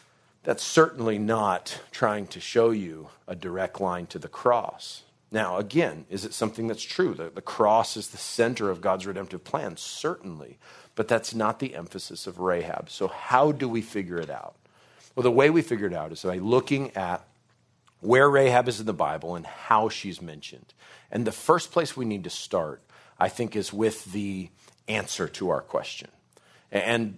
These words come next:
even by reading you the answer, I think there's some required context that the original audience had that I'll provide for you in a moment. But let's start in Hebrews chapter eleven. Hebrews chapter eleven is that famous hall of faith.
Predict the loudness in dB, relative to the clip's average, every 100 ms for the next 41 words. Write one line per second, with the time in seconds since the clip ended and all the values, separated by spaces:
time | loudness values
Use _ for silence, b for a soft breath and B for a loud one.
0 | -2 2 4 6 6 6 4 4 6 6
1 | 4 4 2 2 0 2 0 0 -2 -2
2 | -2 -4 b b b 2 2 0 -2 0
3 | 0 0 0 0 2 6 6 6 2 2
4 | 2 2 -2 -4 -2 -8 -6 -4 0 0
5 | 2 0 2 2 2 -2 -4 -8 -10 -6
6 | -2 -2 -2 -4 2 2 2 -4 -8 -6
7 | -6 -8 -8 -10 -14 _ b b b b
8 | _ -2 2 2 2 -2 2 2 2 -2
9 | -2 -2 -4 -2 -2 -2 -6 -6 -10 -12
10 | -20 _ -4 0 2 4 4 4 6 6
11 | 6 -2 2 0 2 0 0 -2 -4 2
12 | 4 4 2 -2 -10 -10 -10 -12 -20 -20